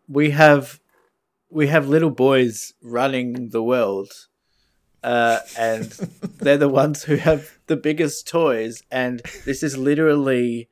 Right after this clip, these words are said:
Speaker 1: sounds like, I just heard about this, but it literally just sounds like something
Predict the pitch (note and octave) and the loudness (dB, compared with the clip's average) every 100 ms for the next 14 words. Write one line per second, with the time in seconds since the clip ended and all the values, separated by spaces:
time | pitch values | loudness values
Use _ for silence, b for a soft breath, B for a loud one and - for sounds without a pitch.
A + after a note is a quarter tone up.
0 | _ - C#3+ C3+ C3 A#2+ G2+ A2 A2 C3 | _ -6 0 0 0 -4 -4 -6 -2 -2
1 | C#3 B2+ B2 A2+ - A2 - G#2+ G2 G#2 | -2 -4 -2 -4 -6 -12 -14 -14 -12 -10
2 | A#2 A2+ G#2+ G#2 G#2+ _ _ _ _ _ | -6 -6 -6 -8 -12 _ _ _ _ _
3 | - C3+ - C#3 C3+ C#3+ C#3+ C3+ B2 - | -12 -10 -2 0 0 -2 0 0 0 -8
4 | - C3 C3 - C#3 C#3+ | -4 -2 -2 -6 -8 -8